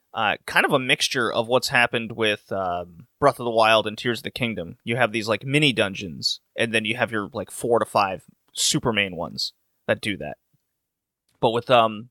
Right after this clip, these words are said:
the, the past games here, you have the multiple hour ones,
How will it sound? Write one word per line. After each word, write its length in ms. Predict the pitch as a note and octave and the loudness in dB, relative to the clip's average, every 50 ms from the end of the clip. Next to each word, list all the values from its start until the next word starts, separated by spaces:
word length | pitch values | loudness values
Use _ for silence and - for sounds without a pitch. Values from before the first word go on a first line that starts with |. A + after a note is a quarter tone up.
| _ - | _ -4
the, 140 | - F#2+ G#2+ | -4 -4 -2
the 140 | - A2+ G#2+ | -4 -6 -4
past 400 | - - D#3 E3 G3 G3 - - | 2 6 6 6 6 6 2 -2
games 300 | A#2 G#2 F2+ G2 - - | -2 -2 -2 -4 -6 -6
here, 300 | G#2+ G2+ F#2+ G#2 - _ _ _ _ _ _ _ _ _ _ _ _ _ _ _ _ _ _ _ _ _ _ _ _ _ _ _ _ _ _ | -4 -4 -4 -4 -6 _ _ _ _ _ _ _ _ _ _ _ _ _ _ _ _ _ _ _ _ _ _ _ _ _ _ _ _ _ _
you 140 | - B2+ B2 | -2 0 2
have 360 | B2 A#2 A2 A2 G#2+ G2+ A#2+ | 4 6 6 6 6 2 0
the 100 | B2+ G#2+ | -4 -2
multiple 320 | G#2+ A2 A2 - - C3+ C3 | 0 0 0 2 4 6 8
hour 200 | C3+ D3+ E3+ F#3 | 8 8 8 8
ones, 300 | F3+ G3 G#3 G#3+ G3 | 6 4 4 2 2